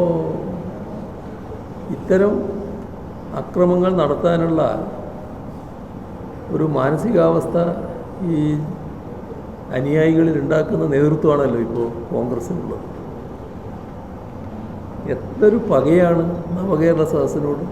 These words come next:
നവകേരള സദസ്സിനോട് എന്തിനാണ് അങ്ങനെ യഥാർത്ഥത്തിൽ പകയും വിദ്വേഷവും വെച്ച് പുലർത്തുന്നത്? അപ്പോൾ ഇതെല്ലാം ഒരു സാമൂഹ്യ വിരുദ്ധ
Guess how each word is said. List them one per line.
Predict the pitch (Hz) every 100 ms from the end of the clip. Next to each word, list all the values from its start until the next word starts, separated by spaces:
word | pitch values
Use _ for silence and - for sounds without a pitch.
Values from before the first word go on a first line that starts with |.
| - - - - - - - - - - - - - - - - -
നവകേരള | 185 170 165 185 185 180
സദസ്സിനോട് | 180 170 175 170
എന്തിനാണ് | 156 156 160 165 165
അങ്ങനെ | 143 151 151
യഥാർത്ഥത്തിൽ | 147 139 139 143 156 147 185 - - 123
പകയും | 123 135 139 139
വിദ്വേഷവും | 123 123 139 143 135 135 - - -
വെച്ച് | 131 147
പുലർത്തുന്നത്? | 127 123 120 127 135 180 95 - - - - - - - - - - - - - - - - - - - - -
അപ്പോൾ | - 151
ഇതെല്ലാം | 139 165 180 214 233 - - - - - - - - - - -
ഒരു | 185 180 185 175 160
സാമൂഹ്യ | 131 156 180 190 190 196
വിരുദ്ധ | 185 180